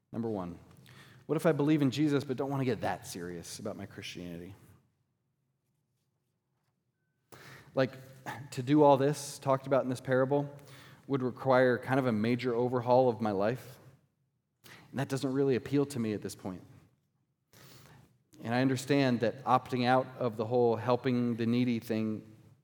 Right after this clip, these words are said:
might cost me some points with God. I might not quite have the mansion in heaven that somebody else will have, but it sounds like you're talking about the deluxe package of Christianity. I'm happy with just the standard version.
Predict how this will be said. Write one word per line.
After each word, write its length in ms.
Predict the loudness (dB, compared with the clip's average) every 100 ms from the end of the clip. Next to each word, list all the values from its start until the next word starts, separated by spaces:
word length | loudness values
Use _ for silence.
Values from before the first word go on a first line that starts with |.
| _
might 260 | -4 -4 -2
cost 280 | 0 0 0
me 60 |
some 160 | -4 -4
points 320 | -2 -2 -2
with 100 | -2
God. 380 | 4 6 6 4
I 60 | 2
might 200 | -2 -4
not 240 | -8 -8
quite 220 | 0 0
have 360 | 2 0 -2 -6
the 80 | -2
mansion 380 | -2 -2 -4 -4
in 80 |
heaven 380 | -2 -2 0 0
that 120 | -2 -2
somebody 280 | 0 2
else 220 | 2 0 -4
will 80 |
have, 340 | 0 0 0 0
but 300 | -2 -2 -12 -20 -20 -20 -20 -20 -20
it 60 | -6
sounds 240 | -2 0
like 160 | 0 0
you're 100 | -2
talking 440 | 2 2 2 -2
about 260 | 0 0 0
the 60 | -4
deluxe 440 | 0 0 0 -4
package 420 | -6 -6 -6 -12
of 80 | -10
Christianity. 640 | -8 -8 -6 -6 -4 -4
I'm 120 | -2 0
happy 300 | -2 -2 -4
with 160 | -4
just 240 | -8 -10 -10
the 60 |
standard 480 | -8 -4 -4 -6 -8
version. 360 | -10 -10 -14